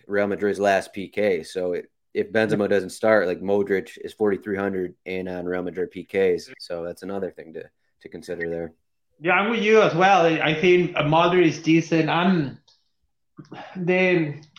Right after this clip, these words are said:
Speaker 2: Sarabia is, is relatively cheap, but not cheap enough to take a gamble on him,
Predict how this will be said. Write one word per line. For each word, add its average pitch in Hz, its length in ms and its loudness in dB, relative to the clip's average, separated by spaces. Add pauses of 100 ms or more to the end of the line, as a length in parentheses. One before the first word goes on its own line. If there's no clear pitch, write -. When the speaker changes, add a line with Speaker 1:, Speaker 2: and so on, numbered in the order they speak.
Speaker 2:
Sarabia 220 640 2
is, 196 240 -4
is 160 240 -8
relatively 202 560 -2
cheap, 202 420 -6
but 151 260 0
not 170 220 0
cheap 180 240 -6
enough 160 440 -2
to 160 100 -4
take 151 320 -4
a 131 300 -2
gamble 143 360 -2
on 147 240 -4
him, 147 360 -4